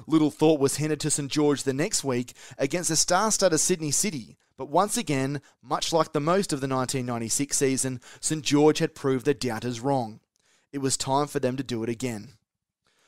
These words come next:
Norths had the wood on Saint George and were warm favourites heading into the preliminary final at the S F S on a warm Sunday afternoon. They had won four of the last five meetings against the Dragons,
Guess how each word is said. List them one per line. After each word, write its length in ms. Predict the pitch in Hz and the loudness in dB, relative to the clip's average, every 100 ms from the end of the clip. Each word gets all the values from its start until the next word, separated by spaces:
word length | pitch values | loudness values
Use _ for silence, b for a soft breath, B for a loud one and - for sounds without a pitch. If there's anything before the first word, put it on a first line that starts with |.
| _ | _
Norths 340 | 131 165 185 | 2 4 6
had 140 | 185 165 | 4 2
the 80 | 156 | 2
wood 140 | 170 | 2
on 120 | 180 | 2
Saint 200 | 165 151 | 0 -2
George 460 | 123 127 117 113 - | 0 0 0 -2 -6
and 120 | 131 | -8
were 60 | 131 | -6
warm 340 | 127 147 185 | -2 0 0
favourites 500 | 185 160 175 143 147 | 0 2 2 2 -2
heading 220 | - 139 139 | -4 -4 -4
into 120 | 131 | -4
the 100 | 127 | -4
preliminary 420 | - 151 165 143 | -2 -2 0 -2
final 500 | - 165 180 127 110 B B | 0 0 0 0 -6 B B
at 140 | - 139 | -4 -2
the 180 | 139 185 | 0 0
S 160 | 226 | 2
F 200 | 214 - | 2 2
S 240 | 156 156 - B - | 2 2 -2 B -2
on 120 | 165 | 2
a 40 | |
warm 340 | 156 139 147 143 | 4 4 4 2
Sunday 440 | - 135 131 139 | 0 0 2 2
afternoon. 720 | 113 117 - 127 123 110 98 _ _ _ _ _ _ _ _ _ B B B | 0 -2 -4 -4 -4 -6 -10 _ _ _ _ _ _ _ _ _ B B B
They 140 | - 151 | 4 4
had 120 | 151 | 6
won 200 | 151 147 | 4 2
four 400 | - 160 165 208 | 0 4 6 6
of 80 | 175 | 4
the 100 | 165 | 4
last 380 | 151 147 143 - | 4 2 0 -4
five 340 | - 147 147 | -2 0 0
meetings 520 | 127 147 185 196 143 127 | 2 0 0 -2 -6 -6
against 320 | 131 127 131 - | -6 -6 -6 -6
the 80 | |
Dragons, 560 | 120 120 120 123 156 175 | -2 -2 -2 -4 -6 -8